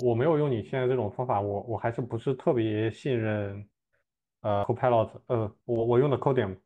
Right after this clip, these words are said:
我不是特别信任他给我提供的代码，所以我只让他做一些非常简单、非常类似于重复性的工作。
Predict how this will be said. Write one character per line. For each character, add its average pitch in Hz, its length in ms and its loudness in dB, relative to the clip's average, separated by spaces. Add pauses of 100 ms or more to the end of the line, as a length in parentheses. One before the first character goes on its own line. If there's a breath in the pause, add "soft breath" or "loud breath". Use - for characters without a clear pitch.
(140)
我 104 240 0
不 110 120 -4
是 147 140 -4
特 143 140 0
别 117 120 4
信 123 160 0
任 110 120 -2
他 117 120 0
给 113 60 2
我 107 340 2 (320 soft breath)
提 - 120 -6
供 110 100 -2
的 107 80 -2
代 110 100 2
码， 101 160 -2
所 120 200 0
以 - 20 4
我 117 160 2
只 104 180 -6
让 110 160 -4
他 110 120 -4
做 110 200 -2
一 104 40 -2
些 107 180 -8
非 139 160 0
常 104 360 -4 (760)
简 95 320 -2
单、 104 380 -4
非 120 120 -2
常 104 480 -6 (200)
类 113 160 -2
似 117 120 -4
于 110 80 0
重 107 220 -6
复 127 140 -2
性 113 160 -4
的 98 80 -8
工 95 260 -14
作。 - 220 -18